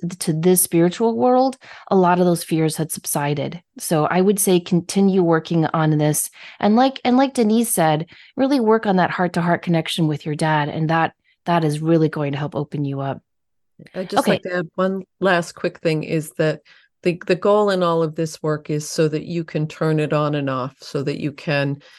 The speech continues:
Speaker 2: you're in control of it. It's not in control of you. And, and I think that you'll, you'll be surprised as once you start working with this, how much easier that gets on a daily basis.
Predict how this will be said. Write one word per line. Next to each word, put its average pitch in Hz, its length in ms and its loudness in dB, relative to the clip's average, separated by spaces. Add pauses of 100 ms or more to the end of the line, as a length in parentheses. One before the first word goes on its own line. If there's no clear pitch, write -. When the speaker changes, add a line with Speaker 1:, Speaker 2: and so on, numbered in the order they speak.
(160)
Speaker 2:
you're 165 220 4
in 175 80 4
control 156 480 0
of 139 80 -4
it. 139 220 -2
It's 151 240 -8
not 143 200 -2
in 139 80 -6
control 139 520 -2
of 127 160 -6
you. 131 300 -2
And, 135 440 -4
and 143 100 -4
I 151 120 0
think 160 280 -2
that 151 240 -4
you'll, 151 300 -2
you'll 156 140 0
be 151 140 -2
surprised 143 680 -2 (120)
as 143 180 -4
once 143 260 -4
you 147 80 -2
start 147 360 -2
working 151 320 -2
with 131 160 -6
this, 135 180 -4
how 143 160 -6
much 139 280 -4
easier 135 440 -4
that 127 320 -2
gets 127 340 -4
on 131 200 -2
a 123 60 -2
daily 127 320 0
basis. 120 640 -8